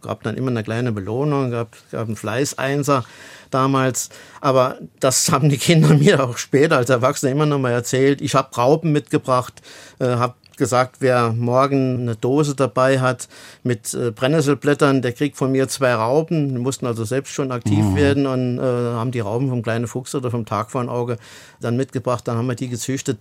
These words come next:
Speaker 1: Also auch in der Schule immer was gemacht. Und im Moment gehe ich mit dem Kleinen von meinem Patenkind. Äh, die kleine Lena ist sechs Jahre alt. Sechs Jahre alt, kann noch nicht lesen und schreiben, ist noch nicht in der Schule.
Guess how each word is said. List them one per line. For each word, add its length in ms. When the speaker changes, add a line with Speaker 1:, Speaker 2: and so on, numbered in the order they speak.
Speaker 1:
Also 200
auch 320
in 100
der 120
Schule 380
immer 240
was 220
gemacht. 420
Und 60
im 60
Moment 460
gehe 220
ich 160
mit 220
dem 260
Kleinen 520
von 160
meinem 220
Patenkind. 1200
Äh, 260
die 140
kleine 360
Lena 460
ist 240
sechs 340
Jahre 400
alt. 420
Sechs 300
Jahre 280
alt, 220
kann 160
noch 80
nicht 220
lesen 360
und 140
schreiben, 340
ist 220
noch 80
nicht 180
in 80
der 80
Schule. 460